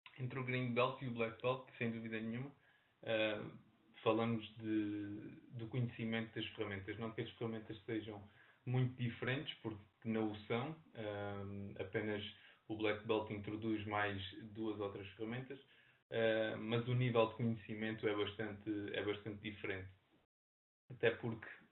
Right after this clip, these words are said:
no Green Belt fazemos apenas uma introdução mais básica para, eh, para as ferramentas e, e no Black Belt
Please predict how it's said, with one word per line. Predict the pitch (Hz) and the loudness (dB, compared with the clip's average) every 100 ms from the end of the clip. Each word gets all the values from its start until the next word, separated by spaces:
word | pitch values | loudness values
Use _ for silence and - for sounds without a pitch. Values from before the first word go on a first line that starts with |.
| - | -8
no | 110 110 | -4 -2
Green | 107 110 107 | -2 -2 4
Belt | 110 117 - | 8 8 4
fazemos | 113 107 107 | -4 -4 -4
apenas | 107 104 107 107 107 | -4 -4 -4 -4 -6
uma | 110 | -6
introdução | 107 107 110 101 - 110 107 - - - - | -6 -6 -10 -8 -6 -4 -6 -14 -20 -20 0
mais | 117 117 107 | 6 6 6
básica | 107 113 113 117 113 117 113 - | 8 10 8 4 -2 -2 -2 2
para, | 110 107 104 107 - - - | 6 6 4 -2 -12 -20 -6
eh, | - 104 101 101 95 - | 0 2 2 0 -4 2
para | 113 107 | 4 6
as | 104 - | 4 2
ferramentas | - 107 113 120 123 117 107 | 0 2 4 4 2 0 2
e, | 110 107 107 - | 0 0 -2 -2
e | 110 | -4
no | 107 | -2
Black | 107 104 - | 0 0 2
Belt | 110 107 | 2 2